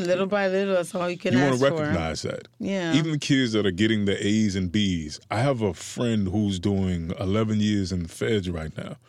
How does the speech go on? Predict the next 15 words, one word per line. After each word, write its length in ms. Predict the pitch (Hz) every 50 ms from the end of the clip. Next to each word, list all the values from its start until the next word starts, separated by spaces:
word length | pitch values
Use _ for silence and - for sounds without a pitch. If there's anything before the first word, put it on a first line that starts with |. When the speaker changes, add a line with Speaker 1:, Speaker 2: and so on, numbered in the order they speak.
| - 185
Speaker 1:
Mm. 480 | 175 175 180 180 175 175 175 165 160
Speaker 2:
Um, 260 | 101 98 98 95 87
he 100 | 92 110 117
had 160 | 117 113 104
a 20 |
full 420 | 95 - - - 123 120 117 113 113
year, 520 | 107 104 104 101 98 95 92 90 85 82 - _ _ _ _ _ _ _ _ _ _ _ _ _ _ _ _ _ - -
a 120 | - 110 85
full 320 | - - 135 123 117 110
four-year 520 | - - - 131 131 120 113 110 110 104 98
academic 440 | 82 101 95 - 95 101 95 95 92
scholarship 520 | - - 104 98 92 85 - - 101 -
at 60 | - -
Florida 280 | - 110 95 87 80
State. 320 | - - - - - -